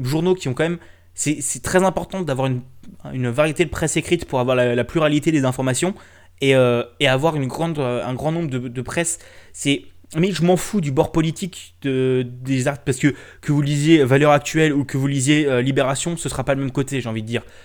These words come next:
T'as d'un côté, c'est extrême droite et de l'autre côté, c'est gauche, voire extrême, non, c'est pas extrême gauche, euh, Libération,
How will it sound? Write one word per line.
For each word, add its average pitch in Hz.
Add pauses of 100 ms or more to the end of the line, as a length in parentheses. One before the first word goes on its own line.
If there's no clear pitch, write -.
(100)
T'as 127
d'un 131
côté, 135
c'est 135
extrême 135
droite 156
et 147
de 131
l'autre 135
côté, 143
c'est 131 (260)
gauche, 143
voire 143
extrême, 139 (160)
non, 127 (120)
c'est -
pas 151
extrême 139
gauche, 120
euh, 113
Libération, 117